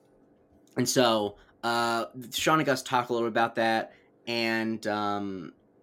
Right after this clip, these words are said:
you know, they, uh, they think he might be a suspect. But then we get Sandra's side of the story,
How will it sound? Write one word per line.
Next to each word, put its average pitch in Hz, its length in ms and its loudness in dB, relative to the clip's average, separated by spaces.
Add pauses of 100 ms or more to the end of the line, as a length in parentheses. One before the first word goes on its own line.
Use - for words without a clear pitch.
(340)
you 123 160 -4
know, 101 240 -4
they, 104 400 0
uh, 98 440 -2 (800)
they 117 120 -2
think 120 200 0
he 117 80 -2
might 110 180 0
be 110 80 -2
a 107 40 -6
suspect. 110 580 -4 (380)
But 135 100 4
then 143 120 4
we 147 80 2
get 135 220 2
Sandra's 113 460 -2
side 98 160 -2
of 90 80 -8
the 95 40 -8
story, 90 480 -4